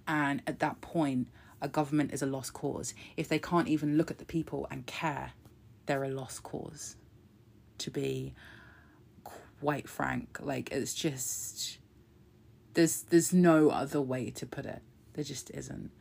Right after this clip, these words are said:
Um, but it is what it is.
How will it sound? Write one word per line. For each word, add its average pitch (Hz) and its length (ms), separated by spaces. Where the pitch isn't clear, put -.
Um, 143 760
but 180 340
it 165 160
is 151 240
what 160 140
it 160 120
is. 202 400